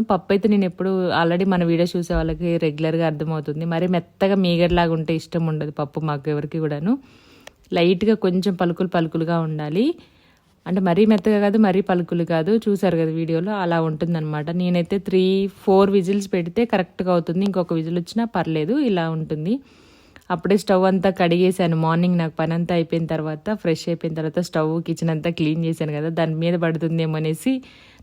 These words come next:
నేను మూత పో-, ఎప్పుడు పోపేసినా పక్కనే మూత పెట్టుకుంటాను చేతులు. ఈసారి తీసుకోలేదు, అందుకే కుక్కర్ బోర్లు ఇచ్చాను, ఏదైనా తాలింపు చిందినా దాంట్లో పడుతుందనేసి. పప్పు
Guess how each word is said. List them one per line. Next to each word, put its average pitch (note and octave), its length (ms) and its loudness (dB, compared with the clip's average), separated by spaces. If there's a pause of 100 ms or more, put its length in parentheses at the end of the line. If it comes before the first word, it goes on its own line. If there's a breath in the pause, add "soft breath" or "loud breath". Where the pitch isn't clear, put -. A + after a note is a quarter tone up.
నేను F#3 220 0
మూత F#3 160 0 (160)
పో-, F#3+ 100 2 (160)
ఎప్పుడు G#3 240 4 (160)
పోపేసినా F#3+ 540 2 (160)
పక్కనే G3 340 0
మూత F#3 120 2 (120)
పెట్టుకుంటాను E3 640 -4
చేతులు. F3 400 0
ఈసారి E3+ 300 2
తీసుకోలేదు, E3 400 0
అందుకే E3 260 0
కుక్కర్ F3+ 300 0
బోర్లు D#3 260 0
ఇచ్చాను, D#3+ 320 0 (580 soft breath)
ఏదైనా F3+ 360 0
తాలింపు F#3 420 4
చిందినా F3+ 280 2 (100)
దాంట్లో E3 340 0
పడుతుందనేసి. D3+ 720 -6 (1300 soft breath)
పప్పు A3+ 260 4